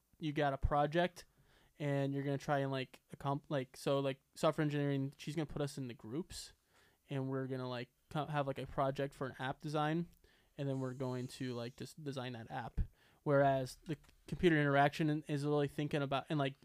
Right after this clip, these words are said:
and that, that one, like, works, like, like, developing the app and stuff. But human computer interaction is really thinking about, like, how humans interact with, like, software, and, like, how they use and how practical, like, like, software needs to be, like, like,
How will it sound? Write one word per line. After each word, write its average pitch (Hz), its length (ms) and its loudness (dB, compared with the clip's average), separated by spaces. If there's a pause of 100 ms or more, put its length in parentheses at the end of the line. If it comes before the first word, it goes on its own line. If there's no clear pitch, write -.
(200)
and 175 100 8
that, 170 220 10
that 196 120 12
one, 190 140 12
like, 165 140 10
works, 151 200 4
like, 147 120 0
like, 139 180 -2
developing 135 440 0
the 135 80 -2
app 131 160 -4
and 139 100 -6
stuff. 131 240 -8
But 143 120 -4
human 185 200 6
computer 165 240 6
interaction 151 460 8
is 139 120 0
really 143 200 2
thinking 143 240 -4
about, 135 260 -2
like, 131 160 -6
how 131 280 0
humans 151 520 4 (460)
interact 139 460 2
with, 131 160 -6
like, 123 140 -4
software, 131 460 -4
and, 117 80 -8
like, 123 160 -10
how 139 160 -2
they 139 140 -6
use 131 420 -4
and 135 100 -8
how 135 120 -4
practical, 127 600 -8
like, 127 300 -10 (800)
like, 123 140 -6
software 123 440 -2
needs 127 260 -10
to - 60 -12
be, 110 180 -8
like, 110 160 -12 (340)
like, 127 140 -8